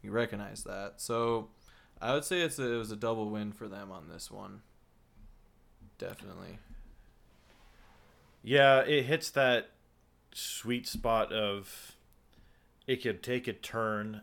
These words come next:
Speaker 2: and push it into R, but why?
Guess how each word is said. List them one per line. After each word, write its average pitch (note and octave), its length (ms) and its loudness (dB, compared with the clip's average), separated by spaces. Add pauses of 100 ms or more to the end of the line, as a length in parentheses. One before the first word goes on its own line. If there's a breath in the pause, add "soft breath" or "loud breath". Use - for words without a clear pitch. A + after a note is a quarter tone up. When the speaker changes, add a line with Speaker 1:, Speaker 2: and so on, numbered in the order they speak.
(120)
Speaker 2:
and G2+ 140 -8
push - 320 -8
it G2+ 80 -6
into G#2 320 -8
R, G2+ 460 0 (1400 soft breath)
but - 640 0 (1080)
why? G2 460 0